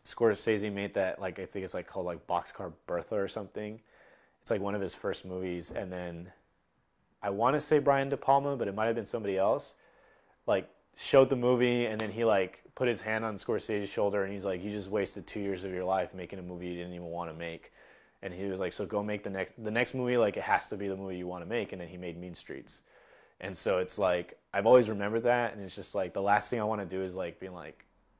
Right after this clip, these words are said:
"Ah, I didn't wanna make that movie." I would rather make the movie I want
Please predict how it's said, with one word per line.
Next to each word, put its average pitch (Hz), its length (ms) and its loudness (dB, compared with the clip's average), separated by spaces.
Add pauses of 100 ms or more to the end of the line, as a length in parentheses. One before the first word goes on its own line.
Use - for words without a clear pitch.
"Ah, - 280 -10
I 110 60 -12
didn't 95 200 -6
wanna 92 180 -6
make 85 220 -10
that 82 260 -4
movie." 67 320 -16 (240)
I 117 80 8
would 135 100 10
rather 139 300 12
make 127 180 2
the 123 80 -2
movie 120 180 2
I 110 60 4
want 98 400 2